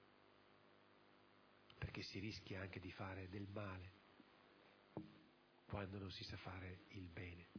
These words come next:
Vuol dire entrare nel coniuge e dall'altra parte concedere il cuore al coniuge,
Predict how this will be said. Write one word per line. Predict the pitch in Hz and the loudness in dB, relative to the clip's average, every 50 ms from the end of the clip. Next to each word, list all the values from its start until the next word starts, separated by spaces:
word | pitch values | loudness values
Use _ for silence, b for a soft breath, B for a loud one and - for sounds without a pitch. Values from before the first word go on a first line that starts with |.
| - - - - - - - - - - - - - - - - - - - - - - - - - - - - - - - - - - - - - - - - - - | -6 -8 -12 -14 -16 -16 -16 -16 -16 -16 -16 -18 -18 -18 -18 -18 -18 -18 -18 -18 -18 -18 -18 -18 -18 -18 -18 -18 -18 -18 -18 -18 -18 -18 -18 -18 -18 -18 -18 -16 -6 0
Vuol | 123 117 117 107 | 4 4 6 6
dire | 110 117 120 117 117 | 8 8 10 10 10
entrare | 113 110 107 104 - 123 123 127 127 123 120 | 10 8 6 6 8 8 10 10 8 8 8
nel | 117 117 113 107 - | 8 6 6 6 6
coniuge | - 139 139 139 139 147 139 - 127 | 6 6 8 8 8 6 6 6 6
e | |
dall'altra | 117 113 113 110 107 - - 104 | 6 6 6 6 4 4 4 2
parte | - - 120 113 113 117 - 113 - | 6 6 6 6 6 6 4 4 4
concedere | - - 113 104 101 95 - - - 120 110 101 92 92 90 85 85 87 - - - - - - - - - - - - - - - - - - - - | 6 6 6 6 6 4 4 6 8 8 8 8 6 4 2 0 0 -4 -6 -10 -14 -16 -16 -16 -16 -16 -16 -16 -16 -18 -18 -18 -18 -18 -18 -18 -10 -2
il | - 110 101 90 - | 2 2 4 4 4
cuore | - - 117 113 107 107 104 101 101 | 2 4 4 6 6 6 6 6 6
al | 98 95 90 - | 6 6 4 4
coniuge, | - - 98 92 90 92 90 87 - - - - | 6 6 6 6 4 2 0 -2 -4 -6 -6 -8